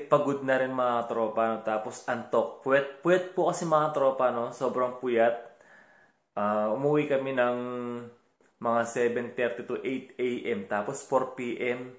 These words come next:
may pasok, di ba? Gumising pa kami ng alas dos ng hapon, no? Tapos papasok kami alas tres, oh, di ba? Kaya, tas uwi kami ng eleven P M. Kaya puyat po talaga, mga tropa, no? Kaya hindi na po ako nakapag-vlog.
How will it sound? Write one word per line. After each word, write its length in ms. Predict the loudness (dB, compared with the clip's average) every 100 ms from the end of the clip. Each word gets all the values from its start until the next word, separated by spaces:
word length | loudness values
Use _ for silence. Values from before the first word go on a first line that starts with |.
| _ _ -20 _ -8
may 80 | -6
pasok, 560 | 0 0 0 -4 -4
di 80 | -4
ba? 400 | 0 0 0 -8 -20 -20 _ _
Gumising 480 | -6 -4 -2 -4 -4
pa 80 | -2
kami 160 | -2 -2
ng 80 |
alas 400 | 0 0 -2 -4
dos 240 | -4 -4 -4
ng 80 | -6
hapon, 560 | -4 -4 -2 -4 -4
no? 400 | -6 -12 -14 -12
Tapos 400 | -6 -4 -4 -6
papasok 480 | -6 -4 -4 -4 -8
kami 160 | -6 -4
alas 240 | -4 -6
tres, 320 | -8 -8 -8 -12
oh, 80 | -8
di 80 | -4
ba? 160 | -4 -6 -16 -8
Kaya, 400 | 4 8 10 8
tas 240 | 6 4 4
uwi 160 | 2
kami 240 | 2 2 2
ng 80 | 0
eleven 320 | 2 0 -2 -6
P 160 | -2 -2
M. 80 | 0
Kaya 240 | -2 0
puyat 240 | 2 2 0
po 160 | -4
talaga, 320 | 0 0 2
mga 240 | 2 0 0
tropa, 320 | -2 -2 -2
no? 160 | -2 -4
Kaya 160 | -4
hindi 160 | -2 -2
na 80 | 0
po 160 | 0
ako 40 | 0
nakapag-vlog. 600 | -4 -4 -4 -2 0 0